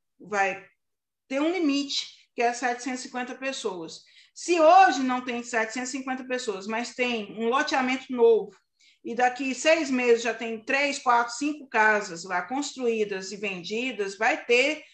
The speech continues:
morador novo. Então, se você expandir sua área até achar setecentos e cinquenta pessoas, desconsiderando os, os terrenos baldios,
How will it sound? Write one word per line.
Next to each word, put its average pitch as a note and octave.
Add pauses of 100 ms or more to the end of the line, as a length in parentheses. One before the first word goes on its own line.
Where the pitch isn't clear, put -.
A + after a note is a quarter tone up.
(120)
morador A#3+
novo. C4+ (200)
Então, D4+
se F4
você F4
expandir D#4+
sua E4+
área A#3+
até E4
achar G4
setecentos B3
e B3+
cinquenta A#3
pessoas, A3
desconsiderando D4
os, A3
os A3
terrenos A3
baldios, G#3